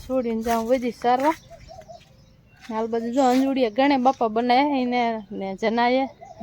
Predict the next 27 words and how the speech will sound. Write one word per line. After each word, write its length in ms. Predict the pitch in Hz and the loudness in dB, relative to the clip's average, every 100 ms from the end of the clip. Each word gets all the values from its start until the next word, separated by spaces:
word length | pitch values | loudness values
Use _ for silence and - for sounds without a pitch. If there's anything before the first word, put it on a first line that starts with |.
| 202 | -8
ને 80 | 196 - _ - - - - | -10 -14 _ -20 -20 -20 -2
પેંજલે 440 | 254 262 240 208 202 | 0 2 2 0 2
ત્રણેય 400 | 254 262 247 214 220 | 2 2 0 -2 -4
બનાવ્યા. 400 | 240 208 190 - 233 | -2 -2 -6 -6 2
કાલ 200 | 254 254 | 4 4
બનાવ્યા 320 | 262 285 277 233 | 2 2 2 2
હતા, 160 | 202 214 | 0 -4
આજ 80 | 214 233 233 | -4 -6 -6
તો 60 | 220 226 | -4 -2
મસ્તીના 460 | 269 - 233 226 254 | -2 -4 -6 -4 -4
સુકાઈ 340 | 269 240 196 | -2 -2 -2
જાય. 180 | 208 190 - - - - | -6 -8 -12 -20 -20 -18
અહીંયા 280 | 220 208 208 | -10 -6 0
ગણે 180 | 208 208 202 | 0 0 -2
બાપા 240 | 202 208 214 | -4 -6 -2
બનાવ્યા. 420 | 214 208 208 202 - - - - - _ _ _ - _ - - - _ - | 0 2 0 -4 -10 -20 -20 -20 -20 _ _ _ -20 _ -20 -20 -20 _ -6
છોકરા 360 | 226 220 214 | -4 -4 -4
કે, 160 | 208 208 | -6 -4
"ગણે 260 | 208 220 208 | 0 0 0
બાપા 300 | 202 - 214 | -2 0 4
આંજુડી 500 | 240 294 277 226 214 | 6 6 6 4 4
નાઈશ." 300 | 196 202 - - - - - - - - - - - 233 | 2 -4 -6 -18 -20 -20 -20 -20 -20 -20 -20 -20 -10 -4
આંજીનામાં 540 | 240 233 202 190 190 | 0 2 2 2 2
લાડવા 320 | 202 226 220 190 | 4 6 6 4
ભરીને 360 | 233 233 214 | 4 4 4
મૂકી 160 | 220 220 | 2 2
દીધા. 300 | 202 202 | 0 0